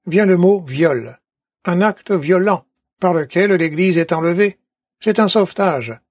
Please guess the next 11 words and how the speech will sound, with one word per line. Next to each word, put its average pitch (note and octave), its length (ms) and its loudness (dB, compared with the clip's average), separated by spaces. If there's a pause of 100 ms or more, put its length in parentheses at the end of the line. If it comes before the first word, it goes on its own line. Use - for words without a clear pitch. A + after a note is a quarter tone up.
(120)
de F#3+ 100 4
premier F3+ 380 0
ordre, B2+ 500 -2 (360)
soudain, D#3+ 440 -2 (380)
instantané. G3 800 0 (580)
Paul G3+ 300 2
dit G#3 180 0
en C#3+ 240 -2
un G3+ 180 0
Corinthiens E3 520 -2
quinze, F3 440 -4